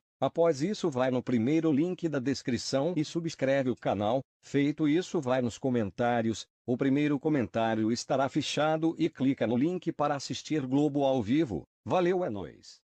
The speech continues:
Para assistir Globo ao vivo em H D sem travar, basta se inscrever no canal,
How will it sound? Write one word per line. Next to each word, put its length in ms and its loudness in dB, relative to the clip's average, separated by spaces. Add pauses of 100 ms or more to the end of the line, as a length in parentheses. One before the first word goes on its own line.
(200)
Para 160 -12
assistir 500 -8
Globo 400 2
ao 160 4
vivo 380 2
em 80 2
H 260 -2
D 220 0
sem 240 -2
travar, 580 -2
basta 380 -2
se 160 -4
inscrever 580 0
no 140 -2
canal, 380 0